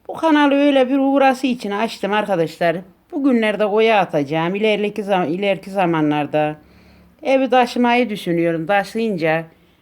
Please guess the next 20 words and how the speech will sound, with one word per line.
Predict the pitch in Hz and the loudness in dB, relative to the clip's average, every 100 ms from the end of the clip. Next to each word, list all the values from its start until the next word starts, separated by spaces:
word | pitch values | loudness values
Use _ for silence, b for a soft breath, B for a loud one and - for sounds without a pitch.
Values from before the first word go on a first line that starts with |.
| b 302 | b -2
vlog | 285 269 | 0 0
falan | - 247 254 247 | 2 2 4 2
çekmeyi | 226 190 196 190 196 | -2 -4 -4 -4 -4
düşünüyorum. | 165 - 156 143 139 135 143 151 - _ b b b b b b b b _ _ _ _ _ _ _ | -8 -4 -2 0 -2 -2 -4 -4 -10 _ b b b b b b b b _ _ _ _ _ _ _
Şimdilik | - 339 302 285 269 | -10 0 4 4 4
arada | 269 269 262 247 | 4 6 4 2
bir | 262 | 4
oya | 240 254 254 233 | 6 6 6 4
atmayı | 190 208 208 220 | 0 -2 -2 -4
düşünüyorum | 185 - 160 151 151 190 | -6 -6 -2 -2 -2 -2
arkadaşlar. | 214 180 147 143 160 151 | -2 -2 -4 -2 -4 -4
Kanalıma | 208 220 214 208 208 | -4 -2 -2 -2 0
abone | 196 202 202 | -2 -2 -4
olup | 202 196 190 _ _ b b b b _ | -4 -6 -12 _ _ b b b b _
beğenip | 330 277 254 254 | 0 2 2 0
paylaşmayı | 262 247 233 214 226 226 220 | 2 4 2 0 0 2 2
unutmayın. | 226 220 180 165 165 | 0 -2 -2 0 0
Herkesin | 214 240 226 170 175 | -2 -2 -4 -4 -4
desteklerini | 185 185 185 175 185 185 175 | -4 -6 -8 -4 -2 -2 -2
bekliyorum. | 170 151 143 139 127 135 135 135 | -2 -4 -6 -4 -2 -4 -6 -10